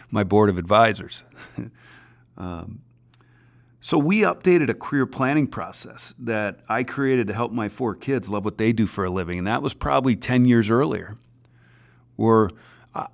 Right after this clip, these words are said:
you know, it took me thirty-five years to define a career that I love what I do. And I was, there's no way I was gonna let my kids take thirty-five years to figure it out.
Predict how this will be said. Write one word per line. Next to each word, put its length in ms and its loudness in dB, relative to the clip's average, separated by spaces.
you 120 2
know, 140 2
it 160 0
took 300 2
me 240 6
thirty-five 680 2
years 380 4
to 120 -2
define 340 -2
a 40 -2
career 280 0
that 100 2
I 80 4
love 240 0
what 120 0
I 100 0
do. 320 -2
And 160 0
I 80 2
was, 340 0
there's 320 -4
no 100 6
way 260 8
I 60 8
was 120 4
gonna 140 2
let 160 4
my 140 0
kids 460 -2
take 200 -6
thirty-five 560 0
years 200 0
to 100 -8
figure 300 -2
it 60 0
out. 280 2